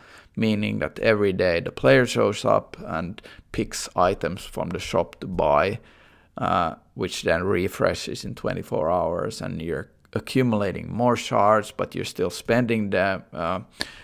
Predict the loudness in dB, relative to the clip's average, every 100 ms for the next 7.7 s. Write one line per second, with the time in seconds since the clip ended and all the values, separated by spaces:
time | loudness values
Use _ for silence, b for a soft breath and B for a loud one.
0 | B 0 4 4 2 -6 -2 0 0 -2
1 | -6 b b b b -6 -2 0 -2 -8
2 | -20 -2 4 4 4 2 0 0 0 0
3 | -6 -8 -8 -6 -2 -2 -2 -2 -4 -8
4 | -8 -6 -4 -2 -4 -2 -4 -4 -8 -6
5 | -4 -4 -6 -10 _ -6 -2 0 -2 0
6 | 0 2 -2 0 0 0 -2 -2 0 -2
7 | -4 -8 -4 -2 -2 -4